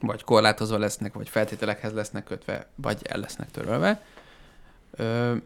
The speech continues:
és ez most hirtelen fog történni, illetve az biztos, hogy még ha nem is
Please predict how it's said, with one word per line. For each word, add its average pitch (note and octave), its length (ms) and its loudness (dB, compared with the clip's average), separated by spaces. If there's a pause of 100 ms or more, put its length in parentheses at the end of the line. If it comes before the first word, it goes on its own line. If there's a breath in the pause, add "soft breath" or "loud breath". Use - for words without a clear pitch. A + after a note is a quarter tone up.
(340)
és - 180 0
ez B2 120 6
most B2+ 180 6
hirtelen - 480 6
fog - 200 -10
történni, B2 680 -2
illetve C#3+ 400 6
az C3 140 6
biztos, C#3+ 400 0
hogy G#2+ 160 0
még A2+ 220 2
ha A#2 100 0
nem E3 160 2
is - 180 -2